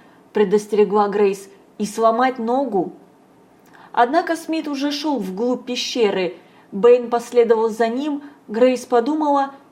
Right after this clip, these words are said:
и тоже присоединилась к мужчинам. Фонарик Смита прорезал мрак пещеры. Свет сзади постепенно тускнел и, наконец,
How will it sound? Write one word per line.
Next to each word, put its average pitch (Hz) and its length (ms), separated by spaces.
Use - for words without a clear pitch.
и 294 80
тоже 294 320
присоединилась 233 840
к - 80
мужчинам. 196 720
Фонарик 247 540
Смита 277 560
прорезал 240 640
мрак 240 380
пещеры. 202 720
Свет 226 440
сзади 254 320
постепенно 247 640
тускнел 233 800
и, 214 80
наконец, 226 540